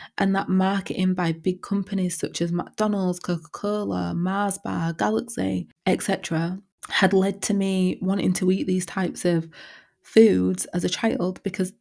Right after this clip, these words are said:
they market to children, especially McDonald's and Coca-Cola with Santa Claus.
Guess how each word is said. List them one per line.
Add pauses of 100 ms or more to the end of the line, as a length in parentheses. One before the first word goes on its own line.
(180)
they
market
to
children,
especially
McDonald's
and
Coca-Cola
with
Santa
Claus.